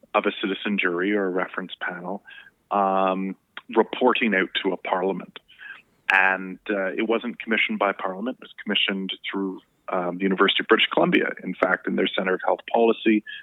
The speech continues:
funded by a grant from the Canadian Institutes of Health Research. But it established a really good precedent. And we saw the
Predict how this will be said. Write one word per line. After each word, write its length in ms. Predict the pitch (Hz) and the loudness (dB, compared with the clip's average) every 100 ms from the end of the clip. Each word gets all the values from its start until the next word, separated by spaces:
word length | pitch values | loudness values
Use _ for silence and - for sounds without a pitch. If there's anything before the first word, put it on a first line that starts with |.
| - - | -18 2
funded 240 | 110 101 | 4 6
by 180 | 95 92 | 6 4
a 40 | 92 | 4
grant 300 | 101 92 - | 4 2 0
from 100 | - | -10
the 40 | |
Canadian 320 | - 98 95 | -6 -2 -2
Institutes 380 | 90 - 98 - | -2 -2 -2 -2
of 60 | 95 | 0
Health 160 | 95 - | 0 0
Research. 380 | 107 - - - - - - - - | -2 -2 -4 -4 -8 -8 -16 -18 2
But 100 | 127 | 6
it 120 | 120 | 6
established 540 | 117 - 139 127 - | 4 4 4 4 2
a 40 | 120 | 2
really 160 | 104 | 2
good 200 | 101 104 - | 2 0 0
precedent. 480 | 107 - - 95 - _ - - _ _ | -2 -2 -10 -12 -16 _ -20 -20 _ _
And 120 | 120 | 4
we 120 | 117 - | 4 4
saw 140 | 127 | 4
the 100 | 120 | 2